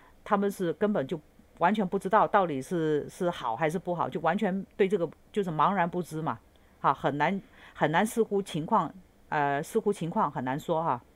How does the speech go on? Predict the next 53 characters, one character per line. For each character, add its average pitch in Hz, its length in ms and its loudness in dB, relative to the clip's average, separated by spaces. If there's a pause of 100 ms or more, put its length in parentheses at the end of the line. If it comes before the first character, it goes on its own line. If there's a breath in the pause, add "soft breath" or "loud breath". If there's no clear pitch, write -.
(1120 loud breath)
那 214 100 -4
么 214 60 0
这 240 160 2
个 214 80 4
我 156 160 2
给 143 180 -4
大 160 160 0
家 147 80 2
稍 156 200 -2
微 156 80 -2
念 160 180 -6
一 - 20 -8
下， 143 140 -4
这 170 140 -6
是 170 80 -6
立 190 120 -2
场 135 220 -8
新 139 220 -12
闻。 120 120 -10 (3000 soft breath)
那 208 80 -4
么 214 80 2
同 196 200 0
时 208 140 0
呢， 180 120 -2 (140)
同 170 160 -2
样 226 160 6
呢 202 80 2
也 147 140 2
是 185 100 -2
讲 143 180 -4
到 147 180 4
哈， 139 100 0
就 180 140 -6
是 175 40 -6
说 170 220 -2 (380 loud breath)
政 277 180 6
府 220 160 -2
委 151 140 2
托 190 200 4
华 180 220 4
大 196 180 6
基 185 200 -4
因 190 180 0
协 156 220 2
助 180 180 -2
普 147 240 -8
及 165 160 -6
社 185 220 0
区 180 180 -6
检 123 220 -2
测 196 120 -2
计 185 160 -4
划， 165 280 -2